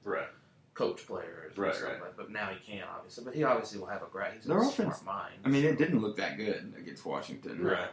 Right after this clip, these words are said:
Speaker 3: So, I mean,
Speaker 2: I
Speaker 3: I
Speaker 2: don't
Speaker 3: don't, I don't
Speaker 2: think
Speaker 3: know.
Speaker 2: he's gonna
Speaker 3: It, it
Speaker 2: blow
Speaker 3: didn't.
Speaker 2: him out of the water against Clemson. It's just gonna be what it is. They
Speaker 1: Yeah.
Speaker 2: run the ball and they'll throw it every once in a while.
Speaker 1: Yeah.
Speaker 3: But, I mean, I,
Speaker 2: Or
Speaker 3: yeah.
Speaker 2: they'll do like last year and score forty-five points.
Speaker 1: <laughs>
Speaker 3: The, shit, maybe Ohio State should have fired Fickle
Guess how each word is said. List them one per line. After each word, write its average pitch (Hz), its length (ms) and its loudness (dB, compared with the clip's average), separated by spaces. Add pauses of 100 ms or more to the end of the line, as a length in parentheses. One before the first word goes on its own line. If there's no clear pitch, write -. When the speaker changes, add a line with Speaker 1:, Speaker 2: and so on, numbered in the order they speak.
(160)
Speaker 3:
So, 107 300 2
I 101 80 6
mean, 98 120 4
Speaker 2:
I 101 140 4
Speaker 3:
I 104 40 4
Speaker 2:
don't 101 140 2
Speaker 3:
don't, 104 160 -2 (180)
I 139 80 6
don't 147 140 4
Speaker 2:
think 120 100 6
Speaker 3:
know. 117 140 10
Speaker 2:
he's 107 40 2
gonna 107 140 2
Speaker 3:
It, 101 180 -2
it 131 60 6
Speaker 2:
blow 123 100 4
Speaker 3:
didn't. 123 200 6
Speaker 2:
him 107 60 2
out 113 160 4
of 107 40 -2
the 98 120 -4
water 104 340 4
against - 280 -12
Clemson. 131 320 -4
It's 113 140 -10
just - 140 -8
gonna 117 120 -8
be 117 100 -4
what 107 200 -6
it 110 60 -14
is. - 360 -6
They 98 120 -4
Speaker 1:
Yeah. - 100 -2
Speaker 2:
run 101 140 -2
the 104 60 -4
ball 104 320 0
and 110 80 -8
they'll 104 100 -8
throw 104 280 -6
it 107 60 -6
every 107 180 -6
once - 260 -8
in - 60 -20
a - 60 -20
while. 85 240 -16 (200)
Speaker 1:
Yeah. 76 200 -4
Speaker 3:
But, - 160 -6 (480)
I 113 100 0
mean, 107 120 -2
I, 101 100 -4 (680)
Speaker 2:
Or 107 120 -8
Speaker 3:
yeah. 120 40 -4
Speaker 2:
they'll 117 120 -2
do 107 100 -6
like 117 180 0
last 139 320 -2
year - 100 -14
and 92 80 -14
score 95 260 -10
forty-five - 460 -12 (120)
points. - 560 -4
Speaker 1:
<laughs> 151 520 4
Speaker 3:
The, 104 360 2 (800)
shit, - 220 -6
maybe 120 200 -4
Ohio - 180 -6
State 107 240 -4
should 101 120 -8
have 98 60 -10
fired 104 280 -2 (160)
Fickle - 320 -6